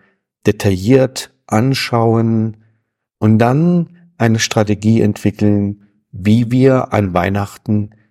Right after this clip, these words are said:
mit diesen Themen umgehen wollen. Was passiert, wenn das Thema aufkommt, dass man dann nicht gleich explodiert, sondern vorbereitet ist?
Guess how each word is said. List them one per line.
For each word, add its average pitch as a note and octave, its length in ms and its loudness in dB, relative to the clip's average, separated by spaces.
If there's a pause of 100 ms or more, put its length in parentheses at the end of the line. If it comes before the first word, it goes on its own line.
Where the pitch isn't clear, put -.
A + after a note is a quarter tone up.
(200)
mit G#2+ 400 -2
diesen F#2+ 360 -2
Themen G2+ 880 -4
umgehen G2 800 -2
wollen. D2+ 360 -8 (1300)
Was - 240 -4
passiert, A#2+ 640 0 (400)
wenn F#2 140 -2
das F2+ 200 -6
Thema F#2 420 0
aufkommt, G#2+ 840 -2 (720)
dass - 180 -10
man F#2+ 360 -4 (140)
dann F#2 360 -2
nicht G#2+ 400 -2
gleich F#2+ 360 0
explodiert, G#2 800 0
sondern G2 500 -2 (220)
vorbereitet A2 1040 -2
ist? - 360 -16